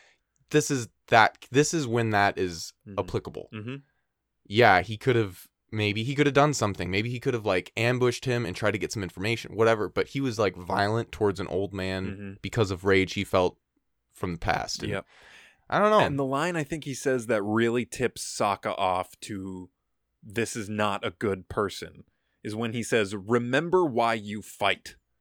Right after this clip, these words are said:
Speaker 2: And that, that's, that's saying, "I am fighting for revenge. That is a hundred percent everything that I am fighting for. What are you fighting for?" And Sokka goes,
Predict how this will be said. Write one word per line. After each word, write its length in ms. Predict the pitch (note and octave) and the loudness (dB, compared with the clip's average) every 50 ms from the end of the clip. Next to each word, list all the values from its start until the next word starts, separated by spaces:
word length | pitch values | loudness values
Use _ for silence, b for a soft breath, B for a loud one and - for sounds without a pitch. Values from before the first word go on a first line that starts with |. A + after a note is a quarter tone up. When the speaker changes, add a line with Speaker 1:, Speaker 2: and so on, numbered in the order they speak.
| _ _ _ _ _ _ _ _ _ _ _ _ _ _ _ _ _ | _ _ _ _ _ _ _ _ _ _ _ _ _ _ _ _ _
Speaker 2:
And 180 | A2+ G#2+ A2+ A2+ | -6 -2 2 2
that, 180 | C3 E3+ - _ _ _ _ _ _ _ _ - | 2 2 2 _ _ _ _ _ _ _ _ 2
that's, 520 | C3+ D3+ F#3 - - - - - - - - _ _ _ _ _ _ _ _ _ - | 4 4 4 2 -4 -10 -10 -10 -10 -12 -14 _ _ _ _ _ _ _ _ _ 2
that's 220 | - F3+ F#3+ - | 2 2 2 2
saying, 480 | - - A#3+ A3 G3 E3+ C#3 A#2+ A2 - - _ - | 0 2 2 2 2 0 0 -2 -4 -8 -12 _ 0
"I 200 | A#2+ C3+ D#3+ F#3 | 4 4 6 6
am 180 | F#3 F3+ E3 | 4 2 2
fighting 480 | C#3+ - - D#3+ D3 D3+ C#3 C#3+ D3 C#3+ | -2 0 2 4 6 6 4 2 0 -2
for 180 | - - C#3 B2 | -2 0 2 2
revenge. 720 | A2+ A#2 A2+ G2 F#2+ A2+ A2 G#2 F#2+ D#2 - - - - | 2 2 0 0 2 2 2 2 0 -6 -12 -14 -8 -2
That 140 | - A2+ A#2 | 2 2 2
is 120 | A#2 G2+ G#2 | 2 0 -2
a 60 | F#2+ | 0
hundred 360 | - - D3 D3 C#3 C3+ B2+ | 2 2 2 2 0 -4 -6
percent 480 | - D3+ C#3+ - - C3 A#2+ A#2+ B2 - _ _ _ _ _ _ | -6 -6 -6 -4 -2 -2 -2 -2 -4 -6 _ _ _ _ _ _
everything 600 | - C3 A#2+ B2+ D3 C3+ - - C#3 C3 C3+ C3+ | 2 2 4 4 0 0 0 -2 -4 -2 -2 0
that 160 | A#2 A#2 G2+ - | 2 2 2 2
I 160 | G2+ G#2+ A2 | 2 2 2
am 160 | A2+ A2 G#2 | 0 -2 -2
fighting 380 | - - A2 F#2+ F2+ - - - | 0 2 2 2 0 -2 -10 -14
for. 320 | - - D#2+ - - - _ _ _ _ _ _ _ _ _ _ - | -14 -14 -14 -14 -18 -20 _ _ _ _ _ _ _ _ _ _ 0
What 200 | A#2+ B2+ C#3+ C#3 | 4 6 6 6
are 80 | C3+ | 6
you 220 | C3+ B2 C3+ C#3+ B2 | 4 4 2 0 -2
fighting 460 | - - B2 G#2 F#2+ F2+ E2+ F2+ F2 | 0 0 2 2 2 0 -2 -6 -10
for?" 340 | - - E2+ D2+ - - - | -10 -8 -8 -8 -8 -10 -10
And 100 | - F#2 | -10 -6
Sokka 320 | - - A2 A2 A#2 B2 G#2+ | -2 0 0 0 0 -2 -2
goes, 320 | A2 G#2 G2+ F#2+ - | 0 -2 -2 -4 -8